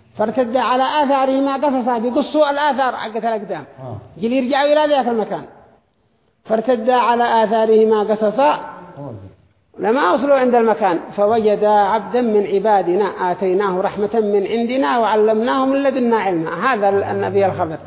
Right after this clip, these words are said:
Speaker 1: وجدوا، قال، قالوا جاءه موجود عند الصخرة، ر-، رأى رجل مغطى بثوب، جالس مسدوح ومغطى بثوب. وصل وسلم عليه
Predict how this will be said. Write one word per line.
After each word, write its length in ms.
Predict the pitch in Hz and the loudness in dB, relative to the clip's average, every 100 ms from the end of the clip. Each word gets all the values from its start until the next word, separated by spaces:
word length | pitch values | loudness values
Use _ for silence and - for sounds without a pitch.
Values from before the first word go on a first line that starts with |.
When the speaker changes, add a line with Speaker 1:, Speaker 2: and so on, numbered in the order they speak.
| - | -6
Speaker 1:
وجدوا، 480 | 208 226 220 220 220 | -4 -2 0 2 4
قال، 300 | 220 208 208 | 2 2 0
قالوا 220 | 214 208 | 2 2
جاءه 280 | 202 208 202 | 2 2 2
موجود 380 | 208 190 208 202 | 2 2 0 0
عند 140 | 196 | -4
الصخرة، 560 | 185 - 180 214 233 - - - | -4 -2 0 0 0 -4 -16 -8
ر-، 220 | - - | -6 -2
رأى 380 | 208 202 196 220 | 0 4 4 2
رجل 240 | 254 277 - - - - - | 0 -2 -4 -20 -20 -20 -12
مغطى 560 | 180 208 233 - 233 233 - - 165 | -6 -4 -4 -2 -4 -4 -10 -18 -8
بثوب، 300 | 202 233 226 - - - - - - - - - - 175 | -2 -2 -2 -12 -20 -20 -20 -20 -20 -20 -20 -20 -18 -2
جالس 360 | 220 208 190 | 2 2 2
مسدوح 440 | 214 160 214 202 196 | 0 -2 0 0 0
ومغطى 540 | 190 - 190 - 196 | -4 -4 -4 0 0
بثوب. 280 | 185 165 151 - - - _ _ - _ _ _ _ - | 0 -6 -8 -14 -20 -20 _ _ -20 _ _ _ _ -12
وصل 420 | 175 254 285 262 | -6 0 0 0
وسلم 440 | 208 233 220 208 | 0 2 2 2
عليه 440 | 196 214 269 190 | 2 2 2 -2